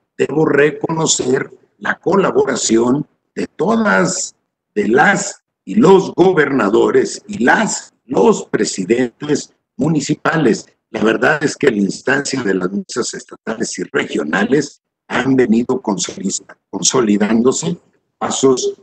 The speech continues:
agigantados y probando su eficacia, eh, su pertinencia, precisamente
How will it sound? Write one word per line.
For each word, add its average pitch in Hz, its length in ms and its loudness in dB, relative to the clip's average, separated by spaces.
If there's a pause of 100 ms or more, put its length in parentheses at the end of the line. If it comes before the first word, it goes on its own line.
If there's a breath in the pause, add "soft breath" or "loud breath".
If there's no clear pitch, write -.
agigantados 117 1000 -2
y - 120 -8
probando 139 600 2
su 95 240 0
eficacia, - 880 -2 (380)
eh, 185 100 -6
su - 220 -2
pertinencia, 127 1000 0 (380)
precisamente - 960 -2